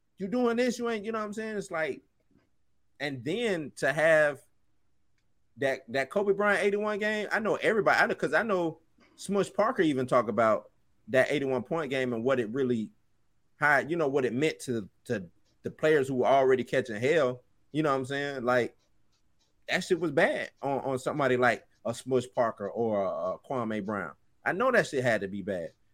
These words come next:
He done scored two-thirds, it, actually more than two-thirds of the points.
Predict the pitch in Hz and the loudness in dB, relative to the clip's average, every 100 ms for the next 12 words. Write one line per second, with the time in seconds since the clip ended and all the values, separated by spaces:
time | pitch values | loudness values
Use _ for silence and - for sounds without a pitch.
0 | _ 160 208 180 - 196 202 180 - _ | _ -2 0 0 0 2 4 2 0 _
1 | _ _ _ _ - 240 233 208 226 226 | _ _ _ _ -4 -4 -2 0 2 2
2 | - - - _ _ _ _ - 131 151 | 0 -8 -20 _ _ _ _ -12 -8 -6
3 | - 175 240 190 175 226 233 196 226 214 | 0 0 0 -4 2 4 4 2 -4 -2
4 | 214 214 190 185 226 233 226 - | 0 2 2 -2 -2 -4 -6 -16